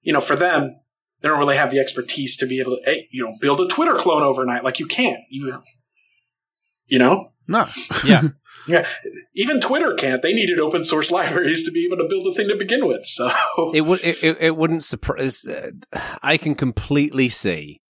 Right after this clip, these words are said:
Speaker 3: that this is how it went down. Donald Tr-, Trump is like, "Okay, I can't, I don't have access to social media. Let's build a social media network." And then talks to one of his lackeys,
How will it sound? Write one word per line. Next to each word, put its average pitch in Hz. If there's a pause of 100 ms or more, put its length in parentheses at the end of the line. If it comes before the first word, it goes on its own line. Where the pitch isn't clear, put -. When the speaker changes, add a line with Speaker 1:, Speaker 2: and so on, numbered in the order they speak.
(240)
Speaker 3:
that 101 (520)
this 131
is 135
how 120
it 104
went 95
down. 90 (400)
Donald 139
Tr-, -
Trump 117
is 101
like, 101
"Okay, 95
I 92
can't, 120 (240)
I 107
don't 120
have 117
access 107
to 101
social 98
media. 87 (260)
Let's 117
build 110
a 95
social 98
media 87
network." 80 (840)
And 110
then 101 (320)
talks 143
to -
one 113
of 101
his 95
lackeys, 80